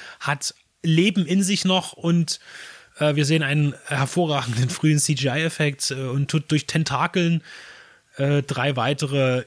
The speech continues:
Insassen eines Reagenz-, großen Reagenzbehälters, äh, zu Leben erwecken. Und diese vier kleinen, äh, Stadtmusikanten,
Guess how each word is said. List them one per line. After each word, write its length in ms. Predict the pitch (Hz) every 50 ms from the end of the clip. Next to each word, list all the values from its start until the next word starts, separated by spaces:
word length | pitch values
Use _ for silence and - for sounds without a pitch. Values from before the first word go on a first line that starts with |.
| _ _
Insassen 600 | - 165 165 170 170 147 160 151 147 - - 156
eines 420 | 117 123 139 143 139 131 - 131
Reagenz-, 760 | 143 135 131 127 113 135 127 147 151 135 - - - - -
großen 440 | - - 139 165 165 - - 151 139
Reagenzbehälters, 1160 | 131 135 139 135 131 - 135 151 147 135 - - 113 123 135 143 - 143 127 123 - - - - - - - - - - _ _ _ -
äh, 180 | - - 127 127
zu 160 | - - 175
Leben 280 | 175 160 156 175 165 175
erwecken. 340 | 127 127 123 131 127 - 147
Und 100 | 139 147
diese 200 | 220 233 254 233
vier 340 | - - 214 208 208 202 196
kleinen, 600 | - - - 165 147 147 160 170 165 160 160 156
äh, 540 | 143 127 135 139 139 135 135 131 127 123 127
Stadtmusikanten, 920 | - - 196 - - 220 190 170 185 - - 175 165 165 147 160 156 151